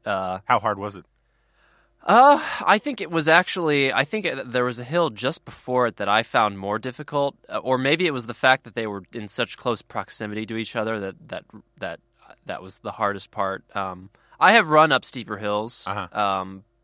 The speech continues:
Speaker 1: but it was where it was in the race and, um, how far I'd come made it hard.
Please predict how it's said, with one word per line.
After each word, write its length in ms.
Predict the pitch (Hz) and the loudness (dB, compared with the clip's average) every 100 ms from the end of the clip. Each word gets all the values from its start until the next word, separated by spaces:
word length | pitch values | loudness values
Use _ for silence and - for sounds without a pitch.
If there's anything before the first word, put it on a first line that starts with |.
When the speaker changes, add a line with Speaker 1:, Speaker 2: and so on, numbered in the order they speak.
| _ | _
Speaker 1:
but 200 | - 101 | -4 -4
it 80 | 101 | -4
was 480 | 113 107 98 95 - _ _ _ | -6 -4 -4 -10 -16 _ _ _
where 180 | - 143 | 2 4
it 60 | 147 | 6
was 220 | 135 127 | 4 2
in 60 | 120 | -2
the 100 | 113 | 0
race 520 | 110 107 107 - - | 2 0 -2 -8 -12
and, 680 | 104 98 95 92 92 92 90 - _ _ _ _ _ _ | -10 -8 -8 -10 -14 -16 -18 -20 _ _ _ _ _ _
um, 560 | 98 92 90 87 87 - _ _ - | -6 -6 -6 -10 -18 -20 _ _ -6
how 220 | 120 110 | 2 2
far 200 | - 117 | 4 4
I'd 200 | 107 98 | 4 0
come 200 | 120 101 | -4 -4
made 180 | 101 98 | -2 -6
it 100 | 95 | -6
hard. 540 | 104 98 95 95 92 | -6 -2 -2 -4 -8